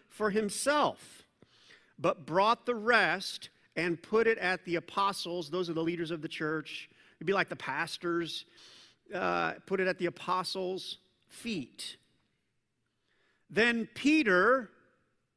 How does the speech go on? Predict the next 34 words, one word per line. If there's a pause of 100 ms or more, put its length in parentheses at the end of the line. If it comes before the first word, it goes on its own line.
(1300)
said,
"Ananias, (720)
how
is
it
that
Satan
has
so
filled
your
heart
that
you
have
lied (320)
to
the
Holy
Spirit (240)
and
have
kept (220)
for
yourself
some
of
the
money
you
received
for
the
land?